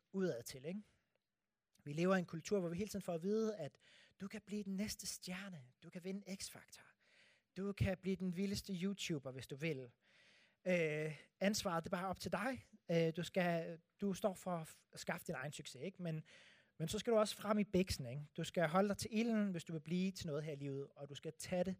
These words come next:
hvis du vil have det. Men den her tendens til hele tiden at måle sig selv i forhold til andre, og, øh, også hele tiden være i den her konkurrenceting, øh, med sig selv også, øh, det kan ikke andet end påvirke vores tilfredshedsfølelse.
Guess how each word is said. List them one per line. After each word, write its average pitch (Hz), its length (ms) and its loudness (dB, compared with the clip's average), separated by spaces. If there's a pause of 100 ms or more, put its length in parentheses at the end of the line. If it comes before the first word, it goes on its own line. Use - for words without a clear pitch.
(420)
hvis 143 120 -8
du 151 80 -4
vil 139 80 -2
have 117 220 -6
det. - 80 -20 (1700)
Men 160 100 -2
den 202 100 6
her 214 100 6
tendens 208 420 2
til 202 100 -2
hele 202 120 -2
tiden 196 140 -2
at 180 60 -2
måle 175 280 -2
sig 180 120 -12
selv 190 200 -6
i 160 40 -10
forhold 175 220 -4
til - 140 -12
andre, 175 540 -2
og, 127 220 -10 (1160)
øh, 170 440 -2
også 180 220 -2
hele 208 140 -2
tiden 185 320 -2
være 165 160 -2
i 170 40 0
den 175 160 -4
her 170 120 -4
konkurrenceting, 151 1200 -4
øh, 139 420 -2
med 139 160 -6
sig - 140 -12
selv 202 280 -2
også, - 320 -6 (640)
øh, 147 280 -2 (920)
det 185 80 2
kan 202 100 2
ikke 196 140 -2
andet 170 260 0
end 147 60 -8
påvirke 165 360 -4
vores 123 200 -8
tilfredshedsfølelse. - 1400 -10